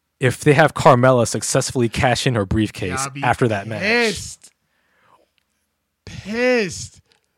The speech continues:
Speaker 1: Or
Speaker 2: But you know what? Th-, WrestleMania's gotta have some shot, some type of shock value.
Speaker 1: Or, but at the expense of a two and a half year win streak, that, that'd be stupid as fuck.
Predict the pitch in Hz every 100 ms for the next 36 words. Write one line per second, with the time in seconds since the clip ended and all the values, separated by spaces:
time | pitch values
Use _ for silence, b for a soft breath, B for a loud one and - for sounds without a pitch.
0 | _ 151 160 160 143 147 202 202 202 202
1 | 208 180 180 175 - 175 175 190 190 180
2 | 190 175 156 170 160 160 156 165 156 -
3 | 151 143 156 131 151 147 - - 151 123
4 | 131 123 123 131 _ _ _ _ 147 175
5 | 151 - 160 160 180 180 139 - - 151
6 | 165 139 113 - - 160 143 113 131 139
7 | - 143 110 92 143 180 - 262 262 -
8 | - 143 _ 170 160 104 - - - 127
9 | 113 92 - 107 95